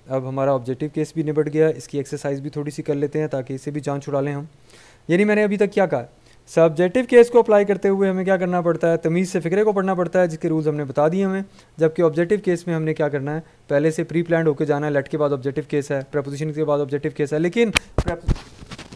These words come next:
लेकिन अच्छा ये गिर गया फिर। लेकिन जब ऑब्जेक्टिव केस, जब प्रपोजिशंस के बाद का, की, के का मतलब आ जाए तो हर सूरत में हमें क्या करना पड़ता है, पॉसेसिव केस लगाना पड़ता है।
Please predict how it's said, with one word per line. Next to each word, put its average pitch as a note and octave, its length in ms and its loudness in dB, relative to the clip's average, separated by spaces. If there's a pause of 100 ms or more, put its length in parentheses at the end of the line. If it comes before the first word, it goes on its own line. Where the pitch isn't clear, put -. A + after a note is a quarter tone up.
(120)
लेकिन E3 280 -6 (1700)
अच्छा - 240 -6 (420)
ये C3+ 120 -6
गिर C3 160 -6
गया C3 180 -4
फिर। B2+ 160 -8 (540)
लेकिन F#3+ 300 6
जब F#3 280 10
ऑब्जेक्टिव E3+ 500 8
केस, D#3 420 4 (640)
जब D#3 200 8
प्रपोजिशंस E3+ 560 6
के F3 160 6
बाद D#3 360 10
का, E3 300 10
की, F3 200 0
के E3+ 180 6
का E3 140 6
मतलब D#3 340 6
आ C#3+ 100 10
जाए D#3 140 6
तो D#3+ 140 6
हर C#3+ 80 4
सूरत D3 300 2
में D3 100 2
हमें C#3+ 160 0
क्या C#3 120 4
करना C3+ 220 -2
पड़ता C3+ 240 -4
है, D3 60 0
पॉसेसिव C#3+ 440 -2
केस C#3 220 -4
लगाना B2 240 -2
पड़ता B2 240 -8
है। D3 60 -8